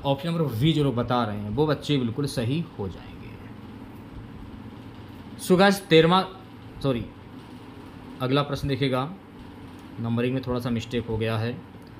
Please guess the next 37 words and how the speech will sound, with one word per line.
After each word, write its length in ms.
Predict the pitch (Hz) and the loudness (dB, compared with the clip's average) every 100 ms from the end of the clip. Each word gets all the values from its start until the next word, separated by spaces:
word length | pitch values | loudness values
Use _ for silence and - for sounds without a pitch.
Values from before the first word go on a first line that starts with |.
| - - - - - - - - - - | -16 -16 -16 -16 -16 -16 -16 -16 -4 6
आपको 380 | 185 196 214 214 | 6 8 6 8
एक 260 | 180 185 | 8 8
राजनेता 580 | 170 156 165 156 147 165 | 8 6 6 4 4 4
का 140 | 156 151 | 4 2
फ़ोन 360 | - 131 151 | 0 2 4
आता 200 | 131 123 | 4 2
है 160 | 123 139 | 0 -2
कि 320 | 185 - 170 | -6 -6 -6
किसी 520 | - - 190 - 226 | -4 4 4 6 6
विशेष 400 | 156 151 185 185 | 6 4 6 4
घटना 420 | 131 135 - 165 | 4 -2 2 4
के 120 | 165 135 | 6 6
लिए 280 | 123 127 - - - - - - | 6 2 -2 -14 -16 -16 -16 2
प्राथमिकी 520 | 170 175 190 185 220 | 6 8 10 8 8
दर्ज 260 | 165 185 175 | 8 6 8
ना 180 | 160 156 | 6 6
करें, 300 | 165 175 165 | 4 2 4
आपकी 280 | 151 151 175 | 2 4 4
प्रतिक्रिया 460 | 160 156 131 160 160 | 2 -4 -2 2 2
क्या 180 | 156 135 | 4 2
होगी? 340 | 113 101 95 - - - - - - - | 2 -2 -6 -8 -16 -16 -16 -16 -8 4
ए, 140 | 151 | 6
कॉल 300 | 160 160 151 | 6 4 4
काट 260 | 151 151 151 | 6 6 4
देंगे 440 | 147 160 160 175 - - | 6 6 4 2 -2 0
और 120 | 143 | 2
उसे 300 | 147 143 165 | 2 2 2
अनदेखा 440 | 160 139 127 127 151 | 2 2 2 4 2
कर 200 | 131 107 | 2 -2
देंगे। 380 | 98 95 101 | -2 -4 0
बी 120 | 123 165 | 6 8
है, 100 | 175 | 8
अपने 320 | 151 165 170 | 6 4 2
सहयोगियों 500 | 160 143 139 139 156 | 4 4 4 4 2
से 120 | 151 | 0
सुझाव 340 | 143 123 135 | 0 4 4
मांगेंगे। 460 | 139 143 156 143 | 4 2 2 2